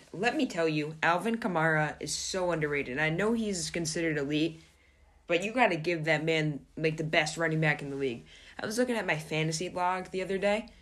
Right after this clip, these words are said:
and I was like, "Ooh, Derrick Henry, like, twenty points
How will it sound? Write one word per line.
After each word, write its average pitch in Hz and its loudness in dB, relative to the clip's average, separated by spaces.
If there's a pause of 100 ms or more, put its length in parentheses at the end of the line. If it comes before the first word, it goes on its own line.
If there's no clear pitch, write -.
(300)
and 170 0
I 175 4
was 165 2
like, 160 6
"Ooh, 226 6
Derrick 190 8
Henry, 180 2
like, 135 -2
twenty 175 0
points - -4